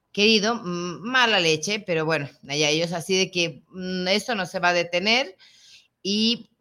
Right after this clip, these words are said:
solamente es cambiarle, en vez de Casa de Gatos, ahora va a ser Casa de los Gatos,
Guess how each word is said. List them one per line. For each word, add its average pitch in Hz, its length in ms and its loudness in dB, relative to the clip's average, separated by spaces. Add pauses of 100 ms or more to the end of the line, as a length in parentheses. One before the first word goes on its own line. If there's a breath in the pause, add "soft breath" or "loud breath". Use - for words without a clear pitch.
solamente 220 560 2
es 226 100 -6
cambiarle, 226 580 -2
en 170 120 -6
vez 175 180 -2
de 165 220 -6
Casa 196 400 0
de 170 200 -2
Gatos, 180 520 -2
ahora 156 220 -2
va 151 80 0
a - 20 -6
ser 147 280 -6
Casa 156 380 -2
de 143 100 -8
los 131 320 -10
Gatos, 120 640 -8